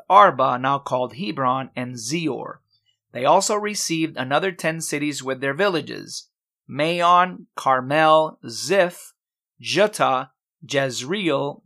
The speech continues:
Jokdeam, Zanoah, Cain, Gibeah, and Timnah. Halhul,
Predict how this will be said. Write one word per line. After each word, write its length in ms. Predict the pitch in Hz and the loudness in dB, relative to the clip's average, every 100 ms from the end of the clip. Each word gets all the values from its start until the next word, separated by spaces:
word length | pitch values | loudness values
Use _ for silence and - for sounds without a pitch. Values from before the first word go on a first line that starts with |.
| 117 | 0
Jokdeam, 920 | 156 185 185 135 131 131 131 131 127 _ _ - | 6 6 6 -4 -8 -6 -8 -12 -20 _ _ -16
Zanoah, 800 | 113 127 143 147 202 160 135 - _ | -8 -4 -2 0 2 2 0 -4 _
Cain, 640 | - 226 196 143 135 139 143 - 120 | -10 -4 -4 -4 -6 -10 -16 -20 -4
Gibeah, 580 | 185 170 131 127 127 - _ _ | -2 0 -2 -2 -4 -8 _ _
and 300 | 131 131 127 | -12 -12 -12
Timnah. 560 | - 208 147 127 113 - _ _ _ _ _ - | -6 -6 -6 -10 -10 -14 _ _ _ _ _ 4
Halhul, 680 | 165 202 190 202 208 208 | 6 6 2 -2 -4 -6